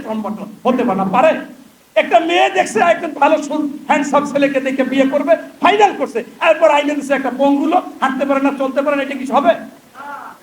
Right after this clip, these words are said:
আমাদের জন্য এটা ঠিক না, এটা এনায়েতুল্লাহ সাহেব বলছে। অথচ এই ছোট ছোট দল যাদের জামানত বাজেয়াপ্ত হবে,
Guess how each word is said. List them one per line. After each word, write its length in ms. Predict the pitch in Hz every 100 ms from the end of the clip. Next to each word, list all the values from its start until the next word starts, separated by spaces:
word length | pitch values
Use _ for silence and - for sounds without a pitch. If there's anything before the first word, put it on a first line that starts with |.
| _ _ _ _ -
আমাদের 560 | 302 381 381 403 359
জন্য 260 | 320 330 330
এটা 200 | 311 311
ঠিক 320 | 285 294 -
না, 80 | 285
এটা 200 | 277 277
এনায়েতুল্লাহ 580 | 254 269 285 285 247 -
সাহেব 180 | 185 180
বলছে। 180 | 196 - - _ _ -
অথচ 360 | 262 370 -
এই 260 | 277 240 240
ছোট 280 | 254 262 254
ছোট 140 | 240
দল 300 | 226 214 262 302 - - -
যাদের 240 | 220 226 226
জামানত 440 | - 233 254 285
বাজেয়াপ্ত 480 | 285 226 233 233 240
হবে, 260 | 214 226